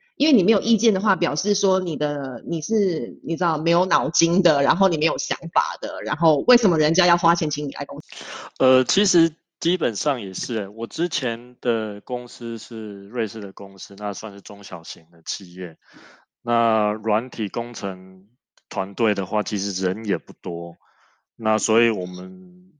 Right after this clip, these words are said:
Speaker 2: 阶级方面也没有那么明显。那应该是说在我们团队里面没有那么明显，基本，基本，即使说有些人比较资深啊，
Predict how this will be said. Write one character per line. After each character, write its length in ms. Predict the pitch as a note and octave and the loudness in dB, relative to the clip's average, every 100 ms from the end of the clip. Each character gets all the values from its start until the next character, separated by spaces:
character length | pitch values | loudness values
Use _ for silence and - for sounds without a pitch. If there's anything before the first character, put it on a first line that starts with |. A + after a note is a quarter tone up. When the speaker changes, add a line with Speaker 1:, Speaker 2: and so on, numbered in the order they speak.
| - | 0
Speaker 2:
阶 220 | C3 C3 | 4 4
级 480 | A#2+ G#2 F#2 F#2+ G#2 | 2 -4 -4 -6 -8
方 280 | - A2 A2 | -2 -2 -2
面 240 | A2 G2 | -8 -8
也 160 | F#2 F2 | -8 -10
没 260 | - G2+ G#2 | -12 -4 -2
有 260 | A#2+ G2 | 0 -2
那 140 | F2+ G#2 | -6 -8
么 120 | F#2+ | -8
明 240 | F2 E2+ | -14 -12
显。 280 | G2+ - D2 | -10 -10 -8
那 400 | G2+ D3+ D3+ C3 - _ _ _ _ _ _ | -2 2 2 0 -4 _ _ _ _ _ _
应 100 | F3+ | 2
该 140 | E3 E3 | 4 4
是 120 | E3 | 2
说 200 | - C#3+ | 2 2
在 160 | E3 B2+ | 4 2
我 80 | |
们 120 | F#2+ G2 | 0 -8
团 240 | - G2+ | -6 -4
队 100 | G2+ | -2
里 120 | G#2 F#2 | -2 -4
面 140 | G#2 | -8
没 100 | G2+ | -10
有 80 | F2+ | -12
那 100 | G2+ | -14
么 80 | F2+ | -16
明 200 | F2 F2+ | -18 -20
显， 200 | - - | -20 -18
基 160 | - G2 | -14 -14
本， 120 | A2+ _ - | -16 _ -10
基 140 | A2+ | -8
本， 220 | A#2+ B2+ - _ _ | -6 -10 -18 _ _
即 180 | - A2+ | -6 -4
使 180 | - F#2+ | -4 -4
说 360 | A2 G#2+ G#2+ | -2 0 -2
有 300 | G#2 F2 E2+ | -4 -8 -10
些 160 | E2 G#2+ | -8 -6
人 180 | F#2+ E2+ | -6 -8
比 80 | |
较 140 | F#2+ F#2+ | -8 -8
资 320 | - - F#2 | -10 -18 -16
深 260 | - F2+ F2+ | -12 -12 -12
啊， 260 | F2 D#2+ | -16 -16